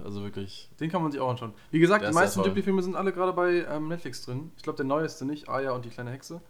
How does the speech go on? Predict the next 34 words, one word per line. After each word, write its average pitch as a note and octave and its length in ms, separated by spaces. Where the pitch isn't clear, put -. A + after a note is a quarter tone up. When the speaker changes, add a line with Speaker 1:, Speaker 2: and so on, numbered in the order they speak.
Speaker 2:
der, B2 460
ähm, A#2+ 280
nicht C3+ 220
mal A#2 200
zwei B2+ 240
D C#3 160
ist. B2+ 320
Das A#2 140
ist - 60
ein A#2+ 80
drei A#2+ 160
D-Animationsfilm. A#2+ 920
Der A#2 200
Speaker 1:
Oh. - 40
Speaker 2:
soll A#2+ 240
richtig A#2 340
kacke A#2 240
sein. A#2+ 260
Ähm, A2+ 480
Speaker 1:
Was G#2+ 160
hab G2 80
ich G#2 60
mir F#2 100
erst F#2+ 180
da? F#2 100
Speaker 2:
vorletztes G#2+ 640
Jahr, A#2 180
glaub A2 240
ich. - 280
Speaker 1:
Ui. G#2+ 200
Speaker 2:
Das G#2 120
ist - 40
wirklich, - 340
äh, A2+ 80